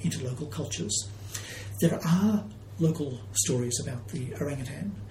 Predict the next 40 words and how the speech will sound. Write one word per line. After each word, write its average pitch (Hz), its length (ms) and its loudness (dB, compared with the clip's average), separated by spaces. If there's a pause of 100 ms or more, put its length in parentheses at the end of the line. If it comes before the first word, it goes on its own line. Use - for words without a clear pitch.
(320)
but 170 160 2
most 196 400 8
of 165 80 4
them, 185 340 6 (300)
you 185 80 4
would 151 100 4
have - 140 -2
to 165 100 0
say, 139 320 0
are 139 60 0
not 139 260 -2
very 127 380 0
exciting. 127 520 2 (220)
They 139 560 0 (160)
come - 180 -2
along 131 240 0
the 135 60 -2
lines 123 440 0
of 139 180 -2 (480)
so-and-so 139 400 4
was 127 180 0
walking 190 240 0
along 127 240 4
a 123 40 2
jungle 127 280 2
path, 123 320 -2 (560)
saw 156 260 8
an 135 60 2
orangutan, 131 680 0 (480)
and 139 140 2
they 123 400 2
were 127 180 -2 (920)
each 165 160 6
frightened 127 460 2
and 120 220 0
ran 120 160 0
off 120 200 -4
in 123 60 0
different 123 280 -4
directions. - 640 -2